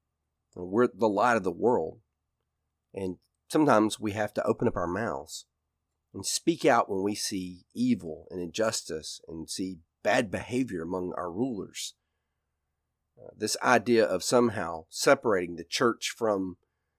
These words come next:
the popular world, uh, the secular world, so to speak, that you have this divide between church and secular, is an American, really, it's an Enlightenment construct that is kinda new up on the,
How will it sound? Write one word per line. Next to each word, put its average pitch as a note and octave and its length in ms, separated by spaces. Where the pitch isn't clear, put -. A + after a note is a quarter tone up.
the F#2+ 300
popular G2+ 720
world, F#2 520
uh, E2+ 180
the G#2 100
secular C3 480
world, E2+ 260
so F2+ 100
to E2+ 60
speak, E2+ 320
that - 160
you G2 100
have F#2+ 160
this F2 160
divide G2 540
between E2+ 500
church - 400
and F2 160
secular, E2 640
is G#2+ 180
an A2+ 100
American, G2+ 640
really, G#2+ 240
it's - 120
an F2+ 80
Enlightenment F2+ 560
construct E2 640
that E2 140
is - 80
kinda G#2 240
new A2+ 260
up - 120
on F2 180
the, E2 160